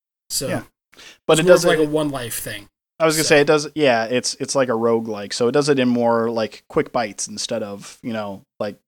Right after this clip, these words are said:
Speaker 2: something
Speaker 1: Yeah,
Speaker 2: like
Speaker 1: unless you're
Speaker 2: Borderlands.
Speaker 1: killing it, and then it's like, you know,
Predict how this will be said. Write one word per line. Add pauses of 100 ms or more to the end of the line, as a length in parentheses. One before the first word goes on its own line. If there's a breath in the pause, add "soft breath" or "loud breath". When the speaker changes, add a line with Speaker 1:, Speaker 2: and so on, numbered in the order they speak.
Speaker 2:
something
Speaker 1:
Yeah,
Speaker 2:
like
Speaker 1:
unless
you're
Speaker 2:
Borderlands.
Speaker 1:
killing
it,
and
then
it's
like, (760)
you
know,